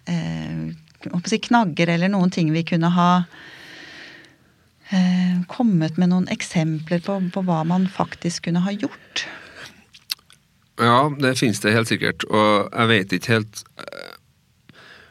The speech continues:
Speaker 2: hva som vil passe for, eh, den delen av organisasjonen deres for, i praksis, da. Så derfor så blir jeg litt i tvil på hva jeg skal svare til det.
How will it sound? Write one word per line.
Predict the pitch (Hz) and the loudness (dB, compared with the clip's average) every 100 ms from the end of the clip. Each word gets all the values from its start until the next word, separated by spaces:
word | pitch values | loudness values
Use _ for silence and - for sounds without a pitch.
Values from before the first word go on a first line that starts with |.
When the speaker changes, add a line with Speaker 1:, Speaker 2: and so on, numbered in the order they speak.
| _ - | _ -4
Speaker 2:
hva | 117 107 | 0 0
som | 113 | 2
vil | 107 107 | 0 0
passe | 131 117 - 92 | 0 0 0 -2
for, | - 107 104 | 2 2 2
eh, | 107 - 101 101 98 101 - 107 | -4 -2 0 0 -2 -4 -8 -2
den | 104 101 98 71 76 | 0 0 -4 -6 0
delen | 110 92 92 | 2 4 2
av | 104 | 2
organisasjonen | 104 92 90 95 95 95 | 2 0 -2 -2 -2 0
deres | 110 107 87 - | 0 0 2 2
for, | - - | 0 -4
i | - | -2
praksis, | 110 - - 123 | -2 -2 -2 -2
da. | 123 - | -4 -4
Så | 120 | 0
derfor | 104 101 | 0 2
så | 107 | 2
blir | 113 104 | 4 4
jeg | 107 | 4
litt | 110 | 2
i | 104 | 2
tvil | 104 101 | 2 2
på | 104 | 0
hva | 104 | 0
jeg | 101 | 0
skal | 104 | 0
svare | 101 95 | 0 2
til | 104 | 0
det. | 117 | 0